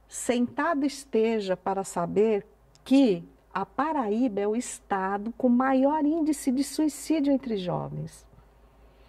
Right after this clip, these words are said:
Então, ela diz assim, "Eu não quero nem pensar que essas crianças que estão vindo sejam suicidas."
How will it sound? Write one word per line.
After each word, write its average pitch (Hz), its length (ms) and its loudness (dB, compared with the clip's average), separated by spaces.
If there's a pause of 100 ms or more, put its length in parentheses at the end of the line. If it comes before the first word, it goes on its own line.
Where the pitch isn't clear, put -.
(360)
Então, 262 260 2
ela 294 220 2
diz 240 160 -2
assim, 220 260 -6
"Eu 208 140 2
não 302 100 -2
quero 302 240 -2
nem 311 460 2
pensar 226 800 -2
que - 100 -4
essas - 300 -4
crianças 240 720 -2
que - 120 -12
estão 180 340 -4
vindo 185 480 -2
sejam 220 400 0
suicidas." 254 800 0